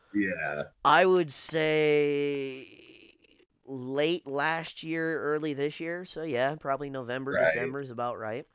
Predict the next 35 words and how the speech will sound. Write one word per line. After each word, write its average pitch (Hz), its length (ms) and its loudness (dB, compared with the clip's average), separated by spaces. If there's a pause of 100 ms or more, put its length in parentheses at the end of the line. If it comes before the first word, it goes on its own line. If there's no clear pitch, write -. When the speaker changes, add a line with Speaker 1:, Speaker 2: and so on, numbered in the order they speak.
(720)
Speaker 1:
Right. 80 480 4
So 135 320 8
it, 131 240 6
yeah, 120 240 8
it - 40 6
was 127 140 6
something 160 280 6
I 143 100 8
was 117 380 4 (920)
kind 135 160 4
of 110 100 -2
playing 117 300 2
with 104 220 6
before, 98 420 6
and 92 140 2
then 87 380 2 (180)
once 107 280 2
I 107 80 8
decided 95 380 4
to 85 100 -2
send 90 240 -2
my 78 180 2
car, 82 220 0
I 78 120 4
was 76 160 -4
like, 73 180 -2
"All 78 60 0
right, 73 120 0
I 76 40 -2
gotta, 73 300 -2 (220)
gotta 117 200 8
have 90 160 4
something." 80 520 -6
Speaker 2:
<laughs> - 40 -20 (880)
Speaker 1:
So, 107 560 8